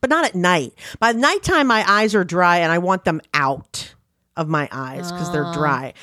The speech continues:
Speaker 1: And also, I don't like to wash my face with my contacts in 'cause they'll just wash away. And so I take them out and then do that in the shower. Anyway, this is a lot of personal information.
Speaker 2: This <laughs>
Speaker 1: I didn't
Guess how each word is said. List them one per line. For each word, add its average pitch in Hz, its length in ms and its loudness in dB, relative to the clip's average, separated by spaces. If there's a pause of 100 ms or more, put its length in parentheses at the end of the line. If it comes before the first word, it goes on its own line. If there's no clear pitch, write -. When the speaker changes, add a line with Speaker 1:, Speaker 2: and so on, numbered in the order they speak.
(140)
Speaker 1:
And 220 80 0
also, 269 240 2
I 247 60 4
don't 247 120 -2
like 254 140 -2
to 240 80 0
wash 208 360 0
my 175 140 0
face - 840 -4 (580)
with 156 160 -6
my 147 100 -6
contacts 214 560 0
in 170 120 -2
'cause 170 180 -6
they'll 170 140 2
just 156 180 -8
wash 160 320 0
away. 160 500 2
And 151 160 -6
so 147 220 0
I 156 100 -4
take 156 200 -8
them 143 160 -6
out 135 120 -2
and 143 140 -8
then 139 260 -8 (680)
do 160 120 -2
that 120 100 2
in 123 80 -4
the 104 80 -4
shower. - 380 -4
Anyway, 139 340 -4 (400)
this 208 60 -6
is 226 40 0
a 240 60 4
lot 165 200 6
of 139 120 -2
personal 139 340 -2
information. 120 640 -10 (200)
Speaker 2:
This 254 500 -4 (100)
<laughs> - 100 -6
Speaker 1:
I 247 80 4
didn't 311 280 -4